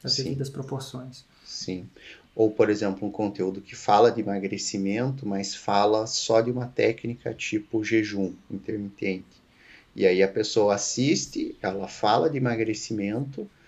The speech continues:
Speaker 2: mas ela não fica sabendo da nossa Roma e da nossa proposta, ela fica sabendo, tipo, "Ah, é mais uma pessoa que fala de jejum." Eu já vi várias,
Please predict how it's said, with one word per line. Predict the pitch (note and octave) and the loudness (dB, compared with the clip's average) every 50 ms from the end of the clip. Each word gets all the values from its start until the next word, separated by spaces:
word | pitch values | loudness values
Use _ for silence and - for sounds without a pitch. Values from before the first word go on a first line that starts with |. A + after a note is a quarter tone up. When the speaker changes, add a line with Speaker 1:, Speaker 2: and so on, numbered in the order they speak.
| - - - - - - _ - | -20 -20 -20 -20 -20 -20 _ -6
Speaker 2:
mas | - A2 A2 A2 G#2+ A2 G#2+ - | -4 -2 0 2 2 2 4 4
ela | A2+ G#2 G#2 A2 A2+ | 4 6 6 4 4
não | A2+ A2+ A#2+ | 2 0 0
fica | B2+ - - C3 C3+ C#3 | 0 0 -2 -4 -2 -4
sabendo | C3+ - - A#2+ A#2 - A2 A2 A2 A2 | -2 0 0 0 2 2 2 2 0 -2
da | G#2 A2 G#2+ | -2 -2 -2
nossa | G#2 G2+ G2+ - - - G#2 | -2 -2 -2 -4 -6 -6 -6
Roma | G#2+ - G2 G2+ A2 A2+ A2+ | -4 -2 0 0 0 0 -2
e | A#2+ | -2
da | A2+ G#2 | -2 -2
nossa | G2+ G2 G2 - - A2 | -2 -2 -4 -4 -8 -10
proposta, | - - - G2 - - G2+ G2 G#2 A2+ - - - C#3 | -8 -6 -6 -6 0 4 6 6 6 6 4 0 -2 -2
ela | C3 A#2+ | -2 -2
fica | A2+ - B2 - - A#2 | -2 -2 -4 -4 -4 -6
sabendo, | - - - - - G#2+ G#2 G#2+ G#2+ A2 A#2+ A#2+ B2+ C3 C3+ C3+ - - - - | -4 -2 -2 -2 -2 -2 -4 -4 -4 -4 -4 -4 -4 -4 -4 -6 -10 -16 -16 -10
tipo, | - B2 A#2+ - - C3+ | -8 -8 -6 -2 0 0
"Ah, | B2 A2 G#2 G2 | 2 2 2 2
é | G2 G2 | 2 2
mais | G2+ G2+ G#2+ B2 B2 | 2 0 0 0 -2
uma | - - D3 - | -2 -2 -4 -4
pessoa | - C#3+ C3+ C3 - C3 B2+ B2 | -2 0 0 2 2 2 2 0
que | B2 - - | -2 -6 -4
fala | - B2+ A#2 A#2 A#2 A2+ | 0 2 4 4 2 0
de | A#2 A#2 | -2 -6
jejum." | A2+ A#2+ B2 B2+ B2 A#2 G#2+ G2 F#2+ F#2+ - - | -4 -2 -2 -2 -2 -2 -4 -4 -4 -6 -10 -14
Eu | - G2 | -12 -4
já | G2+ G2+ | 0 0
vi | F#2+ F#2+ G2+ G2+ | 0 0 -2 -4
várias, | - - - - G2+ A2 A2 B2 C#3 C#3 - - - - | -2 -2 -2 0 0 0 0 0 -2 -4 -4 -8 -10 -12